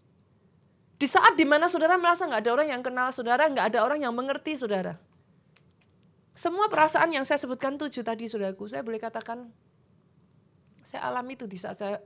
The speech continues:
remaja, saudara. Saya pernah cerita ya, kalau nggak salah, yang terakhir saya di sini ya. How I lose my best friend. Bagaimana saya kehilangan teman baik saya.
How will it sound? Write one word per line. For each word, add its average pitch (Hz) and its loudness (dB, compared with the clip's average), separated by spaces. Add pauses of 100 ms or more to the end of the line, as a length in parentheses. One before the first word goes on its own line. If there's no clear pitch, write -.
remaja, 190 -12
saudara. 165 -16 (1500)
Saya 359 -4
pernah 320 -10
cerita 320 -10
ya, 208 -6
kalau 208 -10
nggak 190 -12
salah, 214 -12
yang 196 -10
terakhir 208 -12
saya 208 -10
di 202 -12
sini 196 -12
ya. 180 -14 (600)
How 226 -4
I 208 -6
lose 208 -10
my 196 -10
best 175 -12
friend. 190 -14 (640)
Bagaimana 190 -10
saya 202 -14
kehilangan 190 -10
teman 190 -14
baik 185 -14
saya. 196 -14